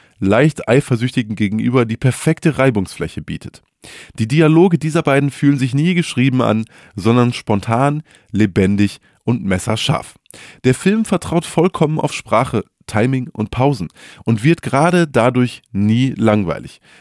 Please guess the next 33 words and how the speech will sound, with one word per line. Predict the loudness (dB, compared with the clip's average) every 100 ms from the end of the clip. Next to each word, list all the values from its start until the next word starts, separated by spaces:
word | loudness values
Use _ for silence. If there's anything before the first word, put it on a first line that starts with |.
| _
Wir | 0 4
lachen | 4 2 -2
viel, | -2 0 2 2 -2
unerwartet | -2 -2 0 2 2 2 -2 -6 _ _ -6
und | -6 -2
merken | 0 0 0 -2
erst | 0 0 0
im | 0
Nachhinein, | 0 0 0 2 0 -2 _ _ -2
wie | -2
tief | -2 -2 0 0
die | -2 -4
Gespräche | -2 2 2 2 0
dieser | 0 0
beiden | 2 2 0
Figuren | -6 -4 -2 -2 -4
eigentlich | -2 -2 -2 -6 -8
gegangen | -4 0 2 0
sind. | -2 -10 -18 -20 _ _ -20 -20 -6 2
The | 4
End | 4 0
of | -2
the | -4
Tour | -2 2 2
ist | 2 0
witzig, | -2 0 0 -2 -4
klug | -4 0 0 -2 -6
und | -4 -2 0
menschlich. | 0 0 -2 -2 -4 _ _ _ -2
Ein | -2
Film, | 2 2 4 4
der | 2
beweist, | 2 4 4 2